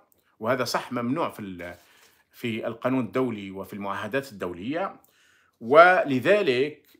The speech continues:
آه، في الحقيقة هذه الأخطاء اللي تقوم، مش أخطاء هي، هي بطبيعة الحال هي هذا روسيا، هذا طريقتها في العمل، لكن هذه تقدم، آه، تقدم، آه، بوتين ومن معه يقدمون، مثل في قضية القمح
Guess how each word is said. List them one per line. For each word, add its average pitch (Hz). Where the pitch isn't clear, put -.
آه، 131
في 110
الحقيقة 123
هذه 226
الأخطاء -
اللي 98
تقوم، 113
مش 185
أخطاء -
هي، 113
هي 98
بطبيعة 110
الحال 127
هي 104
هذا 117
روسيا، 117
هذا 104
طريقتها 123
في -
العمل، 117
لكن 117
هذه 151
تقدم، 131
آه، 95
تقدم، 110
آه، 90
بوتين 135
ومن 87
معه 113
يقدمون، 120
مثل 240
في 214
قضية 156
القمح 120